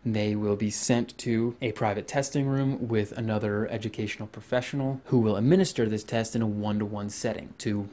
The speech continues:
really understand what this kid knows and determine their social maturity and their ability to communicate. Students who might be able to learn a lot but aren't mature enough for older grades won't be able to make it, while mature students who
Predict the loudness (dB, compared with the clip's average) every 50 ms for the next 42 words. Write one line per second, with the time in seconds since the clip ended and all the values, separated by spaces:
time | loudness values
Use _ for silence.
0 | -8 0 2 4 6 6 6 4 4 2 0 -2 -2 -2 0 0 0 0 0 -2
1 | -2 -2 -4 -4 -6 -8 -8 -6 -6 -4 -2 2 4 6 6 6 6 6 4 2
2 | 0 -4 -2 0 2 2 4 4 2 0 -2 -2 0 0 2 2 2 0 -2 -4
3 | -4 -6 -6 -4 -2 0 0 0 0 0 -2 -4 -4 -4 -2 0 0 2 2 2
4 | 0 -4 -8 -10 -8 -6 -4 -2 -2 -2 0 0 2 2 2 0 -2 -4 0 2
5 | 4 4 4 2 -2 -8 -12 -12 -16 -20 _ _ _ -12 -2 2 2 2 2 2
6 | 0 0 0 0 2 2 2 2 2 0 0 0 -2 -2 -2 -2 -2 -2 -2 -2
7 | 0 0 2 2 2 2 0 0 0 -2 -2 -4 -6 -6 -4 -4 -4 -4 -4 -8
8 | -6 -4 -2 -2 -2 -4 -6 -6 -6 -4 -2 0 0 0 0 -2 -4 -6 -4 -4
9 | -4 -2 0 -2 -2 -2 -2 -2 0 2 4 6 6 4 4 2 -2 -2 2 2
10 | 2 2 2 0 0 0 0 2 4 4 4 2 2 -2 -2 -4 -8 -8 -2 0
11 | 0 2 2 0 0 -2 -2 -4 -4 -6 -2 0 0 0 0 0 0 2 2 4
12 | 4 2 0 -2 -4 -2 -2 0 0 -2 -4